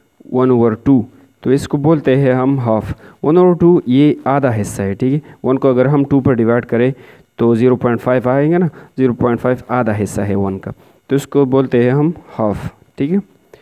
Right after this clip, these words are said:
अगर हम इ-, इस तरह लिखे तो ये, इसको हम बोलते हैं वन फिफ्थ, ठीक है, वन फिफ्थ। अगर हम इस तरह लिखे टू और नीचे फ़ाइव,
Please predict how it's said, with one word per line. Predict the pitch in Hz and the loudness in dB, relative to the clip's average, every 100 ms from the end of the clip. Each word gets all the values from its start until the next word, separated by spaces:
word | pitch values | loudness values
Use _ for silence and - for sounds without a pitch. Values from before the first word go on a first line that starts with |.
| _ _ _ _ _ | _ _ _ _ _
अगर | 123 135 | -2 0
हम | 156 156 139 - _ - | 2 2 0 -6 _ -6
इ-, | 131 - - | -6 -6 -8
इस | 139 - | -8 -2
तरह | 147 147 - _ _ _ - | 0 0 -4 _ _ _ -6
लिखे | 117 123 131 135 | -2 -2 0 -2
तो | 127 | 2
ये, | 127 147 139 - _ _ _ _ _ - | 2 2 0 -8 _ _ _ _ _ -8
इसको | 135 - 135 | -8 -2 0
हम | 139 | 0
बोलते | 131 131 127 | 0 -2 0
हैं | 139 | 0
वन | 139 120 139 180 - _ _ _ _ _ _ _ _ _ _ _ _ | 0 0 0 -2 -6 _ _ _ _ _ _ _ _ _ _ _ _
फिफ्थ, | - 147 - - - - _ _ - | -4 -4 -4 -12 -12 -12 _ _ -8
ठीक | 135 | -4
है, | 190 - _ _ _ _ _ _ _ 123 | -4 -6 _ _ _ _ _ _ _ -2
वन | 127 | -2
फिफ्थ। | 113 110 - - - - _ _ _ _ _ _ 117 | 0 -4 -4 -8 -8 -8 _ _ _ _ _ _ -4
अगर | 123 | 0
हम | 143 151 | 2 0
इस | 160 | 0
तरह | 160 156 | 0 2
लिखे | 135 131 143 147 - _ _ - | 0 0 -2 -2 -10 _ _ -2
टू | 151 175 - - _ _ - - | 2 2 2 -6 _ _ -6 -4
और | 127 123 120 | -2 0 0
नीचे | 127 127 127 | 0 0 -2
फ़ाइव, | - 123 | 0 -2